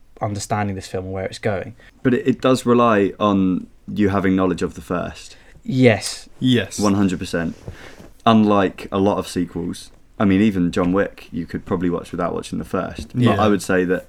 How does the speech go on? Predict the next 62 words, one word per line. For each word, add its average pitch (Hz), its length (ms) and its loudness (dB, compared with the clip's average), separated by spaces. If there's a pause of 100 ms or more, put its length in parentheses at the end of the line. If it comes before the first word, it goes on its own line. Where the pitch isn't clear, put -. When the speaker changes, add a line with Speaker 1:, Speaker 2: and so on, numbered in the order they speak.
Speaker 2:
if 98 120 -10
you 95 80 -4
haven't 95 340 -2
seen 92 200 -2
the 87 60 -2
first 87 300 -4
Infernal 85 260 -6
Affairs, 80 340 -6 (320)
this 92 380 -2
is 87 180 -4
of 82 100 -4
no 85 240 0
interest - 400 -6
to 90 60 -4
you 90 40 -2
whatsoever. 85 480 -6 (280)
And 95 160 2
also 107 400 2
Speaker 3:
You, 127 140 -2 (220)
Speaker 1:
You 143 180 2
wouldn't 170 120 4
know 143 100 6
who 131 120 4
Speaker 3:
wa-, 147 60 10
Speaker 1:
Lao 117 240 6
Speaker 3:
you 127 80 6
Speaker 1:
is. 139 60 4
Speaker 3:
wanna 165 180 6
see 135 180 4
the 120 120 4
Speaker 2:
No. 92 80 0
Speaker 3:
first 131 300 2
one 98 180 0
to 98 100 -8
see 107 160 -2
if 95 140 -8
you 95 120 -4
like 101 640 -6
this 101 360 -10
kind 95 280 -8
of 90 60 -10
thing. 101 460 -10
Speaker 2:
Yeah, 113 300 2
true. 113 360 2 (300)
Beca-, - 240 -2
a-, 127 380 -4
a-, 113 220 -4
again, 107 260 2
it 90 100 -2
is 101 160 0
just - 220 -12
a - 40 -14
subpar 92 480 -2
version 85 300 -2
of - 40 -10
the 87 80 -10
first. 87 480 -6 (300)
I 110 60 2
didn't 98 260 2
realise 92 420 2
this 92 220 -6
until 90 400 -2